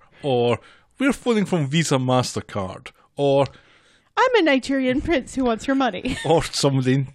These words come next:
Speaker 1: speaking to me in Chinese. That actually sounded like a genuine call.
Speaker 2: Yeah, yeah.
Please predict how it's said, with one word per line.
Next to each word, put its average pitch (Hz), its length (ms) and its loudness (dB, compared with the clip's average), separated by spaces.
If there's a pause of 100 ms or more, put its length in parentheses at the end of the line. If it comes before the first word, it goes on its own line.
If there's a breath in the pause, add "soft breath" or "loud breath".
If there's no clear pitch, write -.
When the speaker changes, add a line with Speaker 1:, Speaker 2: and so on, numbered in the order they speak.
(180)
Speaker 1:
speaking 156 400 -4
to - 100 -6
me 165 120 0
in 156 40 -2
Chinese. 190 540 -2 (800 loud breath)
That 147 240 -2
actually 156 260 -2
sounded 147 260 -2
like 139 160 0
a 143 40 2
genuine 139 400 -2
call. 143 380 -4 (960)
Speaker 2:
Yeah, 330 340 0 (180)
yeah. 349 180 -8